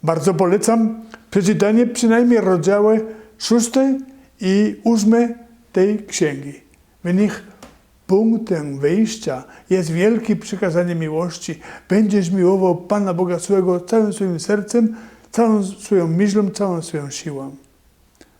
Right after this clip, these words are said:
Ta lektura jest bardzo przydatna na czas Wielkiego Postu. Należy wtedy ją czytać i słuchać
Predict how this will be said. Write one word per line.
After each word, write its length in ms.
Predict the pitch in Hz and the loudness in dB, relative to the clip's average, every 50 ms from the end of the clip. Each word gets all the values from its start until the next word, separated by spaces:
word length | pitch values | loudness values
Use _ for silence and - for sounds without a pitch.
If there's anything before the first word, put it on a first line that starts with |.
| _ _ _ _ _ - _ _ _ _ _ _ _ _ _ | _ _ _ _ _ -20 _ _ _ _ _ _ _ _ _
Ta 100 | - 254 | -2 0
lektura 440 | 254 226 180 170 160 - 226 214 208 | 2 2 2 0 0 2 2 4 4
jest 200 | 196 180 160 151 | 4 2 0 0
bardzo 340 | 160 190 190 185 - 202 180 | 0 0 0 0 0 -2 -2
przydatna 720 | - - - 185 165 180 185 170 151 160 147 139 131 131 - - | -2 0 0 2 2 2 2 0 -2 -4 -4 -6 -8 -8 -8 -6
na 100 | 160 151 | -6 -6
czas 280 | 147 - 170 165 156 | -2 -2 0 0 0
Wielkiego 460 | 156 160 151 147 143 165 156 143 147 135 | -2 -4 -6 -6 -6 -8 -6 -6 -6 -6
Postu. 520 | - 143 139 139 - - - 139 135 - _ _ _ _ _ - _ _ - - | -6 -6 -8 -8 -10 -12 -12 -14 -14 -14 _ _ _ _ _ -20 _ _ -10 -4
Należy 340 | 147 143 156 156 143 175 | 0 0 0 0 0 -2
wtedy 420 | 156 - - 170 170 160 185 180 175 | -2 -2 -2 -2 0 2 2 2 4
ją 280 | 170 180 190 196 190 | 4 2 2 2 0
czytać 540 | - - 196 180 143 185 220 220 220 - - - - _ _ _ _ _ _ - | 2 0 0 0 2 0 0 0 -2 -6 -14 -18 -20 _ _ _ _ _ _ -4
i 80 | 180 - | -2 0
słuchać 520 | - 247 240 240 247 254 247 254 - - | 2 2 2 2 2 0 -2 -2 -6 -14